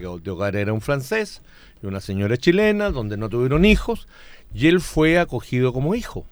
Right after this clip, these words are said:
Y decía en ese, en esa, en esa biografía que él había tenido dos mamás y un papá. Y que como consecuencia de eso, era una familia acomodada, había recibido todo lo que recibían los hijos de una familia acomodada.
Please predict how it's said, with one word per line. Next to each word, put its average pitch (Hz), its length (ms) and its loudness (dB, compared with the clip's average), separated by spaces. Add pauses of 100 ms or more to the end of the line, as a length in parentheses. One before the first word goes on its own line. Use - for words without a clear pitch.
(520)
Y 131 80 2
decía 160 340 8
en 147 100 8
ese, 139 560 4
en 101 100 0
esa, 113 480 0
en 95 100 -4
esa 117 180 0
biografía 104 720 0 (580)
que 131 300 4
él 143 220 2 (160)
había 117 240 2
tenido 117 300 0
dos 113 120 4
mamás 113 440 2 (340)
y 104 80 -4
un 107 160 2
papá. - 400 -10 (800)
Y 196 280 6
que 165 180 2
como 139 240 4
consecuencia 135 640 2
de 139 140 2
eso, 151 320 -4 (100)
era 101 180 -6
una 104 120 -4
familia 95 380 -6
acomodada, 123 500 2
había 107 260 0
recibido 101 560 -2
todo 110 580 0
lo 98 220 -6
que 92 140 -8
recibían 95 640 -2
los - 220 0
hijos 104 320 -8
de 90 80 -10
una 92 100 -8
familia 80 380 -12
acomodada. - 460 -14